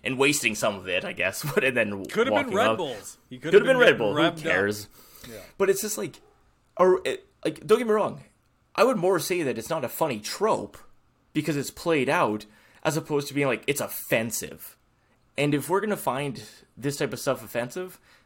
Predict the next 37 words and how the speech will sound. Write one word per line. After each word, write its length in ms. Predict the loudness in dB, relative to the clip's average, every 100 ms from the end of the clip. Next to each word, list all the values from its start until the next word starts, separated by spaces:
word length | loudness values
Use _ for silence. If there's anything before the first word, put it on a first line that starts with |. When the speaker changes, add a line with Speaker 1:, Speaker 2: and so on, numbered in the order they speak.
| _
Speaker 1:
then 320 | -2 -2 -4 -2
we 140 | 2
have 160 | 2 2
real 240 | -4 -4
issues. 520 | -8 -10 -12 -16 -18 _ _ _ _ _ _ _ _ -20 -20 -20 -20 _ _ _ _ _ _ _ -14
Speaker 2:
I 60 | -14
think 320 | -12 -12 -10
it 40 |
would 120 | -10
have 80 | -10
been 140 | -12 -12
nicer 520 | -12 -12 -14 -16 -16
if 240 | -18 -18 -16
they 360 | -14 -14 -18 -20 _ _ _ _ _
maybe 260 | -10 -8 -8
went 220 | -12 -10
down 260 | -8 -8 -10
a 20 |
different 380 | -14 -12 -10 -8
angle. 380 | -8 -8 -10
Like, 220 | -10 -16 -18 _ _ _ _ _ -20 -12
I 100 | -10
get 260 | -6 -4
it. 160 | -4 -6
They're 140 | -10
trying 340 | -8 -6 -6 -6
to 80 | -8
use 260 | -10 -10
social 340 | -8 -10 -8 -12
media 440 | -10 -8 -8 -10
to 220 | -10 -12
engage 580 | -14 -14 -14 -12 -14 -16
people 420 | -14 -12 -10 -12
and 120 | -12
be 160 | -14 -16
different 640 | -14 -18 -16 -16 -16 -14
and, 200 | -16 -16